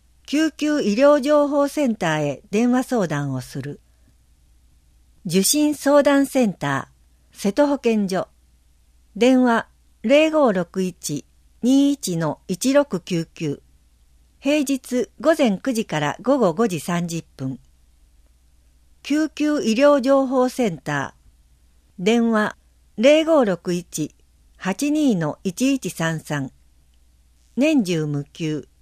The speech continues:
二十四時間体制。夜間休日相談窓口。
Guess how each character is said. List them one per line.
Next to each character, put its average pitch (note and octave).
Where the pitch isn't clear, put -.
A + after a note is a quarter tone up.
二 C#4
十 A3
四 D3+
時 F3
間 F#3+
体 D#3
制。 C#3
夜 D4
間 E3
休 C#4
日 C#4
相 B3
談 A#3
窓 G#3
口。 C#3